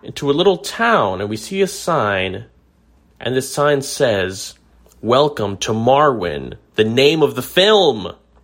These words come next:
And then we go, and we kinda go into this town. There's a bunch of different buildings around a little town square and fountain.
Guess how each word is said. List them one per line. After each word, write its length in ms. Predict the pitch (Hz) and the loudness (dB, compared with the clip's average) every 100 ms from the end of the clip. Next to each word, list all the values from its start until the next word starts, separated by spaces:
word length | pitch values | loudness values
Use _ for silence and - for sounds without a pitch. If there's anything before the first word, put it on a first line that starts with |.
| _ _ _ _ _ _ _ _ - _ - | _ _ _ _ _ _ _ _ -20 _ -10
And 140 | 107 | -4
then 120 | 113 | -2
we 120 | 110 | -4
go, 500 | 104 110 113 110 110 | -6 0 2 4 4
and 140 | 92 104 | 2 -2
we 80 | 104 | -4
kinda 400 | 131 117 101 98 _ - - _ _ _ _ _ | -6 -4 -4 -8 _ -20 -20 _ _ _ _ _
go 200 | - 135 | 2 4
into 180 | 147 147 | 4 2
this 200 | 123 110 | -4 -6
town. 480 | - - 120 107 107 | -8 -4 0 2 2
There's 160 | 110 107 | 0 -2
a 40 | |
bunch 260 | 101 113 107 | -2 -4 -4
of 80 | 110 | -6
different 380 | 110 110 101 | -4 -4 -6
buildings 580 | 107 123 117 107 110 120 | -2 -2 0 -4 -4 -6
around 260 | 101 104 101 | -6 -4 -4
a 60 | |
little 240 | 98 98 98 | -4 -6 -8
town 320 | - 113 104 | -6 -6 -4
square 560 | - - 110 104 110 110 | -6 -6 -2 2 2 0
and 180 | - | -4
fountain. 680 | - - 101 95 - 98 107 | -10 -4 -4 -4 -8 -8 -8